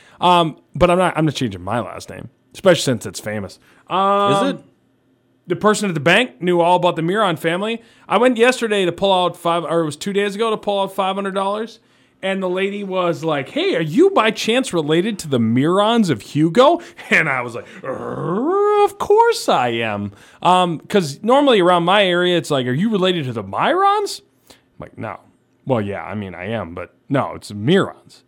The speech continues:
Speaker 1: And she's like, "Oh, yeah, I used to be a banker in Hugo. So, um, I knew all your, your relatives." And I was like, "Oh, yeah. Yeah, I'm related to the Mirons. That's my uncle,"
Speaker 2: That
Speaker 1: and
Speaker 2: doesn't
Speaker 1: stuff like that.
Speaker 2: being, that doesn't mean you're famous.
Speaker 1: Joe,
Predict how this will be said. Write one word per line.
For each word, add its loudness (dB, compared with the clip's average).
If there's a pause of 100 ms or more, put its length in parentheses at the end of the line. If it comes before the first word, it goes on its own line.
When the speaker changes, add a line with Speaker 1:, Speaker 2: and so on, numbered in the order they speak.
(400)
Speaker 1:
And -2
she's -4
like, 0
"Oh, 6
yeah, 4
I 4
used -2
to -4
be 0
a 2
banker -2
in 0
Hugo. 2 (500)
So, 4
um, 4
I 0
knew 2
all 4
your, 0
your -6
relatives." 0
And -16
I -16
was -14
like, 0
"Oh, 2
yeah. -2 (240)
Yeah, 2
I'm -6
related -4
to -8
the -4
Mirons. 0
That's -4
my -2
uncle," -4
Speaker 2:
That 0
Speaker 1:
and 0
Speaker 2:
doesn't -2
Speaker 1:
stuff -6
like -8
that. -12
Speaker 2:
being, -2 (120)
that -10
doesn't -10
mean -6
you're -12
famous. -16 (2250)
Speaker 1:
Joe, -4